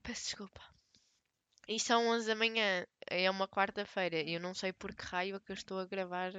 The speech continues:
Não, estou a mentir, eu sei porque é que estou a gravar hoje.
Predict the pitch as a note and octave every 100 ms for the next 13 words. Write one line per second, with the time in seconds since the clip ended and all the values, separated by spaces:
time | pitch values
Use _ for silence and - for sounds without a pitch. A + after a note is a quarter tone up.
0 | F#3 F3+ _ _ _ D3+ E3+ - D#3+ D3+
1 | D#3 D3 D#3 E3+ F3+ - - E3+ - E3+
2 | F3 E3+ E3+ E3 E3 - - - - -
3 | - _ _ _ - E3+ E3+ -